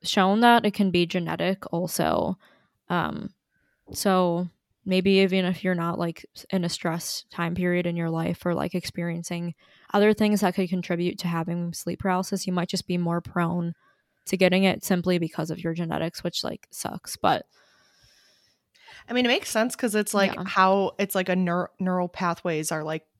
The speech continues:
Speaker 2: fucking up, <laughs> basically. Like,
Speaker 1: Yeah.
Speaker 2: it's the same thing as, like, mental illnesses are genetic, you know? It's, like, obviously, like,
Speaker 1: Right.
Speaker 2: getting sleep paralysis isn't a mental illness, but it, you can inherit the, like, miswired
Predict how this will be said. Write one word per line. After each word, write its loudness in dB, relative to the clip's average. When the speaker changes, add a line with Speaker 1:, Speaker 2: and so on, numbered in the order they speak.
Speaker 2:
fucking 2
up, 0
<laughs> 8
basically. 6
Like, 6
Speaker 1:
Yeah. 6
Speaker 2:
it's 0
the 2
same 6
thing 6
as, 2
like, 4
mental 0
illnesses 0
are 0
genetic, -2
you -2
know? 2
It's, -8
like, -4
obviously, -2
like, -2
Speaker 1:
Right. -4
Speaker 2:
getting 0
sleep -8
paralysis -4
isn't -8
a -4
mental -6
illness, -6
but -8
it, -10
you -4
can -4
inherit -4
the, 2
like, -6
miswired -2